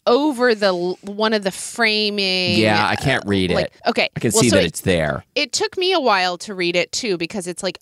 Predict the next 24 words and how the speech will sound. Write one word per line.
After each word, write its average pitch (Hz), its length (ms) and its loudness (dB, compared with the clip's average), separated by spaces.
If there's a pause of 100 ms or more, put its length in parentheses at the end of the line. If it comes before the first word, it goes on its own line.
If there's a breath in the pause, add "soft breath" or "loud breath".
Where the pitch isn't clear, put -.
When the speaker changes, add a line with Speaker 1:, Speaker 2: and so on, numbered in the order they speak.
Speaker 1:
over 214 380 2
a 165 100 2
line 170 440 0
of 143 140 -10
copy. 151 540 -4
It - 100 -16
says, 170 220 -8
"Best 220 420 -2
Speaker 2:
Oh, 233 160 4
Speaker 1:
Buy." 165 340 6
Speaker 2:
this 160 120 0
went 120 160 0
over 113 260 2
the 92 140 0
line. 87 560 -2 (160)
Speaker 1:
Are 190 40 -4
you 233 140 -4
ready? 226 400 0 (180)
Speaker 2:
I'm 120 140 2
ready. 107 320 0 (180)
Speaker 1:
This 226 360 -4
is 214 140 -8
Best 220 500 -2
Buy 196 560 0